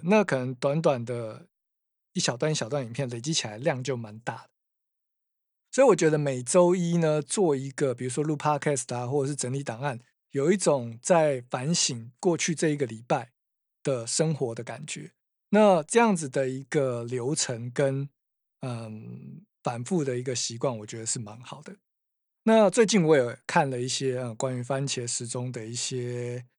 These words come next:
影片。番茄时钟基本上就是你可能工-，专心工作二十五分钟，然后你设个闹钟，这二十五分钟以内你都不要受外界的干扰，你可以把手机或者是电脑关成勿扰模式，那这时候你就不会收到任何讯息。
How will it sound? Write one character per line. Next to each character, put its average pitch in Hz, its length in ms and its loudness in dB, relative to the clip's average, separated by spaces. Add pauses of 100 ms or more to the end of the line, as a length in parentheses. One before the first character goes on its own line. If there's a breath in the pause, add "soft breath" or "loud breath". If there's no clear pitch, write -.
(180)
影 120 160 -10
片。 - 280 0 (640)
番 247 100 6
茄 262 80 6
时 190 140 2
钟 180 140 6
基 202 100 0
本 139 140 2
上 147 160 0
就 139 100 -4
是 143 140 -4
你 117 120 -6
可 117 140 -8
能 113 280 -10
工-， 147 280 -2
专 196 260 4
心 208 160 4
工 185 200 4
作 175 200 0
二 156 80 0
十 127 120 -4
五 117 80 -6
分 123 180 -6
钟， 120 180 -8
然 127 80 -10
后 135 80 -6
你 123 60 -6
设 139 180 -2
个 127 100 -6
闹 123 200 -6
钟， 113 260 -14 (300)
这 226 160 4
二 214 80 6
十 196 80 2
五 160 60 2
分 160 180 4
钟 156 160 2
以 120 60 -4
内 127 160 -4
你 117 160 -8
都 156 160 0
不 151 80 -2
要 135 120 0
受 135 180 -2
外 131 180 -4
界 120 160 -6
的 107 60 -12
干 117 200 -8
扰， 110 140 -12
你 120 100 -12
可 143 140 -4
以 139 80 2
把 127 180 -8
手 113 240 -6
机 131 220 -8
或 135 100 -4
者 117 60 -6
是 123 80 -10
电 127 180 -4
脑 101 140 -14
关 127 200 -4
成 113 300 -6 (300)
勿 151 100 -4
扰 107 160 -4
模 110 220 -12
式， 123 240 -4 (160)
那 151 120 -2
这 151 140 0
时 147 140 -2
候 131 60 -2
你 110 40 -8
就 131 100 -8
不 127 100 -6
会 123 40 -4
收 135 140 -4
到 131 80 -4
任 139 100 -4
何 117 100 -8
讯 120 220 -8
息。 - 260 -10